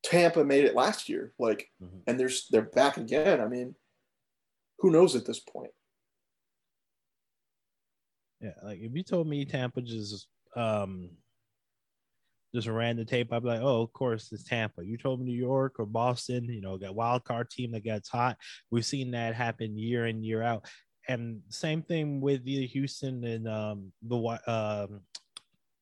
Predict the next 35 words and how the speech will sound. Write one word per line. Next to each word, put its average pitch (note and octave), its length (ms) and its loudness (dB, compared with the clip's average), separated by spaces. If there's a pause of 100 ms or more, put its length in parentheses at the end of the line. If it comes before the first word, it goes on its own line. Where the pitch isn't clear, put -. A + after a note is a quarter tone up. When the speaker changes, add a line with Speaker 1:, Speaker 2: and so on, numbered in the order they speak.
(140)
Speaker 2:
Chicago. C#3+ 680 0 (540)
Either F#3+ 280 2
team F#3+ 360 0
is C3+ 120 0
like, B2+ 200 2 (280)
okay, C3 280 2
so C3+ 180 2
if B2+ 60 2
you C3+ 80 -4
get C3 200 2
two G3 200 4
hot D#3 280 2
pitchers C#3+ 420 2
and A#2 140 -4
two D3 180 2
of C#3 100 0
your C3 140 4
hitters C3 340 4
go A#2+ 300 2
on A#2 100 0
a G#2 80 0
tear, A#2+ 360 2
you A2 120 -2
can A2 200 -6
make A2+ 240 0
it A2+ 40 -2
all G#2+ 200 2
the G#2 60 0
way G#2 140 -2
to G#2+ 140 -6
a G2 60 -4
World F#2 200 -6
Series. D#2 480 -8 (680)
Speaker 1:
Mm-hmm. G#2 280 -4 (2000)
Speaker 2:
Like, A2 380 2